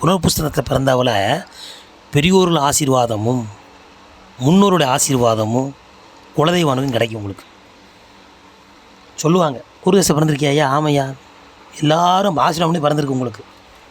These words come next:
அது சொல்லுவாங்க, "இவன் பாட்டையாமா இருக்கான் ஐயா, தாத்தாமா இருக்கான்." அந்த வாசம் சொல்லுவேன், அந்த பிறவி வாசம்,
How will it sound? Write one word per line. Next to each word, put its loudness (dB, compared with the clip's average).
அது -2
சொல்லுவாங்க, 2
"இவன் -6
பாட்டையாமா 0
இருக்கான் 0
ஐயா, 0
தாத்தாமா -2
இருக்கான்." 0
அந்த -4
வாசம் 0
சொல்லுவேன், 0
அந்த -4
பிறவி 0
வாசம், 0